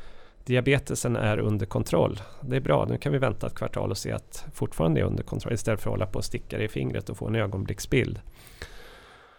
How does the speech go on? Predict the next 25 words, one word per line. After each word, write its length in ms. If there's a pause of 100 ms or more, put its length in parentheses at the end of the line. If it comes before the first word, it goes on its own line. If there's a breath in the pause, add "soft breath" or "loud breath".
(140)
Eh, 220
så 160
att 120
de 400
sluter 400
väldigt 280
många 220
samarbeten 800
kring 200
det 180
och 160
även 320
med 260
sjuk-, 500
sjukhus 880
och, 360
eh, 340 (280)
då 80
är 60
problemet 560
med, 400 (720)
eh, 360 (500)
diabetes 760
när 160
du, 180